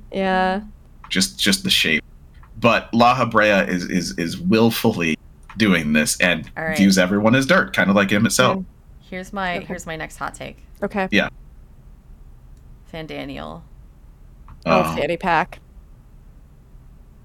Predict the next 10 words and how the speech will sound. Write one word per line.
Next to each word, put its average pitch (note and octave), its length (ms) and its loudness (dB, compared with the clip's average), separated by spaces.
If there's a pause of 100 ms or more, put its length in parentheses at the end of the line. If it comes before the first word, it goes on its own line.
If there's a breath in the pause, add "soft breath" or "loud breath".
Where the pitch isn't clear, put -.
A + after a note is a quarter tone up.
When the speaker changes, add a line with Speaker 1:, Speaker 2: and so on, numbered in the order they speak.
(440)
Speaker 3:
Just - 100 -2
Speaker 1:
Oh, G3 180 10
Speaker 3:
might - 100 4
flop F#3 420 2
Speaker 1:
Zenidra. E3 340 0
Speaker 3:
above, D#3+ 540 -2
Speaker 1:
Oh, - 80 -4
Speaker 3:
above F#3 380 6
Speaker 1:
Zenidra. D#3 540 0
Speaker 3:
Bahamut. B2 200 -10